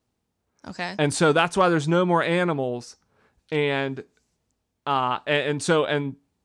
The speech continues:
Speaker 2: the humans win. That's why there's no more animals in later movies. But then eventually the, you know, Earth gets destroyed to the point where humans have to leave. And that's why in Cars, you have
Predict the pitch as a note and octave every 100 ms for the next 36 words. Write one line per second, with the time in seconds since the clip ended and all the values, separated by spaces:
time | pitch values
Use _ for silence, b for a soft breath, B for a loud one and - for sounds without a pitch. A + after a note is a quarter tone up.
0 | _ _ C3 C#3 F#3 F3 C#3 E3+ D#3 D3+
1 | E3 D#3+ D#3 C#3+ D3+ D3 C3+ C#3 C3+ G3+
2 | G3+ E3 - b b D#3+ E3+ D3 G3 F#3+
3 | F3 E3 D#3 C#3+ b b - C3+ D3+ C#3+
4 | C#3+ C#3 - _ D#3 C#3+ - E3+ E3+ E3+
5 | D#3+ - C#3 - D#3+ D3+ C3+ - D3+ G#2
6 | C3 D#3+ D#3+ C#3 D3+ C3+ - C3 F3 G3
7 | E3 D3 C#3 - b b b C#3+ E3 E3
8 | F3 D#3 D3 C3+ - F#3+ A#3+ F#3 D#3 D3+
9 | D3 - _ _ _ - C#3+ D3 D3+ D3
10 | C#3+ C3+ B2